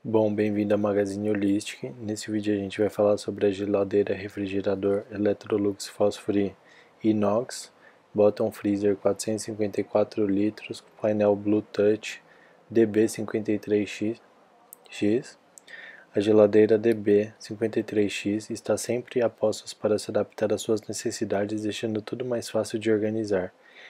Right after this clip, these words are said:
especialmente naqueles dias que você precisa resolver as chamadas e receber os amigos para um happy hour surpresa.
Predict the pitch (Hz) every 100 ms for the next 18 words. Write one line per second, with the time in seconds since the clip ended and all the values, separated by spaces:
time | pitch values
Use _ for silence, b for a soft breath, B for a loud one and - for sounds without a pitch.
0 | B - 117 104 113 110 110 117 113 117
1 | 110 107 107 - 107 104 113 104 117 107
2 | 110 110 b b b _ 110 101 107 107
3 | 110 - 113 104 101 107 110 104 - 311
4 | _ _ _ B B _ - 107 110 110
5 | 107 113 104 107 107 107 107 107 - 107
6 | 107 101 107 - 104 104 - 120 - 98
7 | 90 92